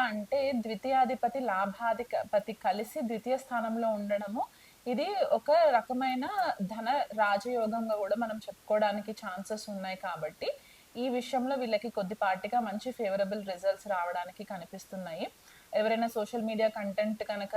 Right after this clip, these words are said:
ఇప్పటివరకు నేను ఇనిషియేషన్ చేసుకోలేదు, ఇప్-, ఇక మీదటైనా సరే నేను ఇనిషియేషన్ చేసుకున్నా అనుకునే వాళ్ళకి ఈ, ఆహ్, పర్టిక్యులర్ ట్రాన్సిట్ ఫేవరబుల్‌గా కనిపిస్తుంది. గవర్నమెంట్ నుంచి ఏదైనా గనక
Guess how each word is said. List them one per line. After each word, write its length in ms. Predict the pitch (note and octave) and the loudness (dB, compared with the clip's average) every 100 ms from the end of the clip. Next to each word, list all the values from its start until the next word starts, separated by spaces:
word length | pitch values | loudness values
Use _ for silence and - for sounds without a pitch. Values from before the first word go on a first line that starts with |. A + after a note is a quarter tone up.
| G3+ | 2
ఇప్పటివరకు 540 | G3 - G#3 G#3+ G#3+ | 0 2 6 6 4
నేను 220 | A3+ G#3+ G3+ | -2 -2 -2
ఇనిషియేషన్ 600 | F#3+ G3 - G#3+ A3+ A3 | -4 -6 -6 -6 -4 -4
చేసుకోలేదు, 600 | G#3+ F#3+ - G#3 G3 G3 | -4 -6 -2 -2 -2 -4
ఇప్-, 240 | G3 - - | -8 -12 -16
ఇక 140 | G#3 | -6
మీదటైనా 440 | G#3+ G#3+ G#3+ G#3+ G#3+ | -2 -2 0 0 -2
సరే 200 | G#3+ G#3 | -4 -4
నేను 200 | G#3 F#3+ | -4 -6
ఇనిషియేషన్ 520 | F#3 G3 A3+ G#3+ A3 | -10 -10 -6 -4 -4
చేసుకున్నా 480 | G#3+ F#3+ - G#3 G3+ | -4 -6 -6 -6 -4
అనుకునే 380 | F#3+ F3 G3+ G3 | -6 -6 -6 -6
వాళ్ళకి 420 | F#3+ F3+ F3 D4+ A#4 - - - | -6 -6 -6 -6 -8 -12 -20 -8
ఈ, 100 | A#3 B3 A#3 - | -2 0 -2 0
ఆహ్, 140 | A3+ A3 | 0 4
పర్టిక్యులర్ 480 | G#3+ G#3 A3+ A3 | 2 2 -2 -2
ట్రాన్సిట్ 460 | G#3 G3 G3+ A#3+ B3 | 0 0 0 -2 -4
ఫేవరబుల్‌గా 580 | B3+ A3+ F#3+ G3 G#3+ G#3 | -4 -2 2 2 2 -2
కనిపిస్తుంది. 840 | G3+ F#3 F3+ F#3+ - G3+ F3+ F3+ A#4+ - - - - | -2 -4 -6 -16 -8 -6 -6 -6 -10 -12 -20 -18 4
గవర్నమెంట్ 500 | A3 A3 C4 C#4+ C4+ | 8 8 6 0 0
నుంచి 220 | C4+ B3+ | -2 0
ఏదైనా 320 | A3 G#3 A3 A3 | 0 2 0 0
గనక 280 | G#3+ G#3+ | 0 0